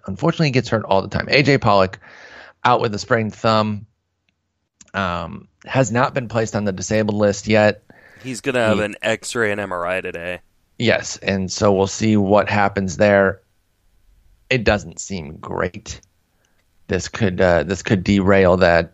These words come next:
Speaker 1: what has been an excellent season for Pollock. I saw the play, and, um, yeah,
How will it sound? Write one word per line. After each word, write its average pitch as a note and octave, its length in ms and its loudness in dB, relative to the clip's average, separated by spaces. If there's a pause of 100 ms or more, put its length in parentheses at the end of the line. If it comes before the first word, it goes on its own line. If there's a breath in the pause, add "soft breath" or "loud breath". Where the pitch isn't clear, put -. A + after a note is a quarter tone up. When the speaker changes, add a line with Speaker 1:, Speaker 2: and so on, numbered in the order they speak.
Speaker 1:
what F#2+ 160 2
has F#2 120 0
been F#2+ 200 2
an F2 180 -2 (140)
excellent G2 500 -4
season F2 520 -2 (280 loud breath)
for G#2+ 140 0
Pollock. F#2+ 340 2
I G#2 40 2
saw B2 260 2
the A2+ 100 0
play, A#2 560 2 (480 soft breath)
and, F#2+ 400 -2
um, D#2+ 480 0 (320)
yeah, F#2+ 220 -2